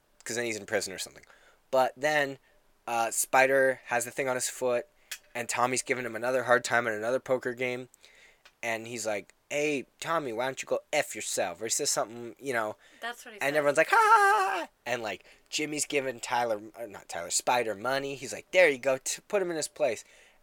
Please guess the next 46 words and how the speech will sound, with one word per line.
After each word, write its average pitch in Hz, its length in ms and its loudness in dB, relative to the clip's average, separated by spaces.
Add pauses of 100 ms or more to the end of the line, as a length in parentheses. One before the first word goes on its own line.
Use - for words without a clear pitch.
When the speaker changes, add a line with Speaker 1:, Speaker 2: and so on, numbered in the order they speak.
Speaker 1:
And - 240 -8
then 104 100 -8
Tommy 117 320 -6
just - 240 -4
shoots - 360 -4
him, 85 260 -14
like, 87 160 -14
four 113 340 -6
times 98 540 -10
and 104 120 -16
kills - 340 -2
him 87 140 -14 (100)
instantly. 92 600 -10 (140)
Speaker 2:
Yep. 202 240 -12
Speaker 1:
And, 135 220 -2
and, 117 240 -10 (100)
well, 117 180 -10 (220)
and 117 120 -10
Jimmy's 131 220 -2
like, 107 120 -2
"Go 127 60 -2
check 147 220 6
on 135 100 4
him, 101 200 -2 (240)
Henry." 113 360 -6 (540)
And 98 60 -8
Henry's 110 180 -4
like, 85 140 -8
"Yeah, 85 60 -10
he's 107 200 -6
dead. 92 380 -4 (100)
He's, 120 220 -6
like, 110 160 -4
super 110 680 -6
dead." 71 320 -10 (540)
So - 160 -4
they 113 160 0
take 117 240 -2
care 117 240 0
of 110 100 2
him, 113 200 0 (100)
and 110 320 -6 (680)
Tommy 101 280 0
starts - 280 0
to - 60 2
slip. - 320 2